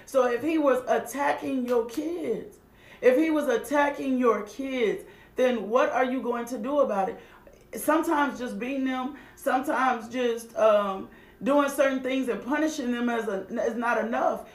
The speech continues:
You gotta recognize the strategy of the enemy trying to come against your household, trying to make your kids, um, have sex out of time, sex out of wedlock. It's all of this, this attack. That's a, that's a spiritual attack on our children.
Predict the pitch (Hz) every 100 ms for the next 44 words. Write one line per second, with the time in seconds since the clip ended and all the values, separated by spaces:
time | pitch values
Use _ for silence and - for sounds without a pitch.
0 | - 196 285 349 285 277 233 247 247 240
1 | 254 240 214 196 - - 269 277 233 247
2 | 220 202 - 254 311 294 262 294 262 226
3 | - 294 285 277 277 269 269 269 - -
4 | 262 220 208 - - - 277 254 254 277
5 | - 269 269 294 277 262 - 226 226 226
6 | 247 254 262 269 262 - 214 233 202 254
7 | 254 233 208 - 262 - 240 233 202 247
8 | 247 214 196 - - - - 247 - 254
9 | 311 302 277 269 - 233 285 262 - 311
10 | 294 254 254 247 - - 302 302 254 -
11 | - 277 330 - 226 220 277 226 - 220
12 | 208 196 - 285 254 240